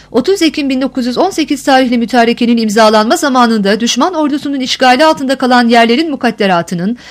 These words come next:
halkın serbestçe beyan edecekleri oylara uyarak tayin edilmesi gerekeceğinden,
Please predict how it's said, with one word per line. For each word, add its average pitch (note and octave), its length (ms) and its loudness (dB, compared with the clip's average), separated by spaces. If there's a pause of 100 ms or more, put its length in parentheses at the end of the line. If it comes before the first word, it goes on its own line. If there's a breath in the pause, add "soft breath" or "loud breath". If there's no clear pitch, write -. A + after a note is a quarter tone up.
halkın B3 360 2
serbestçe B3+ 580 0
beyan C#4 260 2
edecekleri C4+ 500 -2
oylara G#3+ 320 4
uyarak G3+ 340 0
tayin A3+ 260 0
edilmesi A#3+ 420 -2
gerekeceğinden, F3+ 800 -4